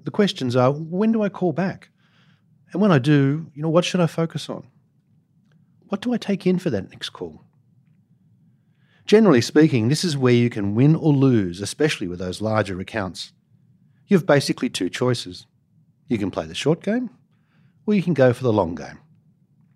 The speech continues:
The short game plays out when you sniff some faint interest, and as a result, you become the eager beaver. Maybe calling back the following week, you know, saying, "Well, I was, I was in the area and I, I, and I thought I'd, um,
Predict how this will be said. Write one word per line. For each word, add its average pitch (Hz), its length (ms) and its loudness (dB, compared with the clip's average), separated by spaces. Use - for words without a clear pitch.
The 196 80 0
short 240 280 2
game 139 200 4
plays 120 360 2
out 120 280 2
when 135 140 4
you 135 100 6
sniff 170 360 2
some 95 220 -8
faint 139 420 -4
interest, 131 400 -6
and 117 80 2
as 135 140 2
a 147 40 0
result, 127 500 0
you - 60 -20
become 110 560 -6
the 95 100 -8
eager 92 280 -6
beaver. 85 400 -10
Maybe 127 180 2
calling 131 400 6
back 123 220 0
the 120 80 -2
following 107 400 0
week, 87 300 -8
you 220 80 2
know, 151 200 2
saying, 156 380 0
"Well, 196 140 2
I 170 120 -10
was, 165 160 -6
I 175 160 -8
was 170 140 4
in 214 100 4
the 143 140 6
area 147 220 6
and 117 80 -2
I, 117 60 -2
I, 123 180 -6
and 127 80 -8
I 131 160 -2
thought 180 220 -6
I'd, 127 280 -6
um, 107 260 -4